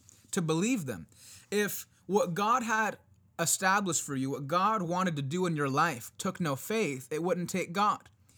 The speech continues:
The reason things take faith is because God is the or-, is the, um, the author of them. And so God is not interested, and this encourages me, and I hope it encourages you, but God is not interested in your life being average.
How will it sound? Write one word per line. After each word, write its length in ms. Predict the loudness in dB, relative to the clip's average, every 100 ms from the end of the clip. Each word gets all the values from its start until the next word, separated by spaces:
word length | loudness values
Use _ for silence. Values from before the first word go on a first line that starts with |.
| -20 -10
The 160 | -2 0
reason 480 | 2 2 2 0 0
things 440 | -2 -2 -2 -4
take 280 | -2 -4 -4
faith 560 | -4 0 0 -2 -8 -4
is 160 | -2
because 380 | -2 -2 -2 -2
God 500 | 2 4 4 2 0
is 160 | -4 -2
the 100 | -2
or-, 240 | -2 -4 -4
is 220 | -4 -2
the, 280 | -2 -2 -4 -10 -20 -20 _ -4
um, 460 | -2 -2 -4 -6 -12 _ _ _ _ -14 -6
the 160 | -2 2
author 380 | 4 4 2 2
of 180 | 2 -2
them. 180 | -8 -8
And 140 | -4 -2
so 160 | 0
God 380 | 0 2 2 0 -8 -20 -20 -14 -2
is 200 | 0 2
not 240 | 2 2
interested, 400 | 0 -2 -2 -2
and 140 | 0 2
this 160 | 2
encourages 600 | 0 0 2 2 2 0
me, 280 | 0 0 0
and 80 | 0
I 40 |
hope 180 | 0 0
it 80 | 0
encourages 560 | 0 0 0 0 0
you, 260 | 0 0 -4 -12 -20 -20 -6
but 260 | -2 0 2
God 240 | 2 2
is 120 | 2
not 220 | 4 2 4
interested 600 | 4 4 4 2 2 2
in 100 | 2
your 220 | 4 4
life 500 | 6 6 4 0 -4 0
being 260 | 0 2
average. 640 | 2 2 2 -4 -8 -10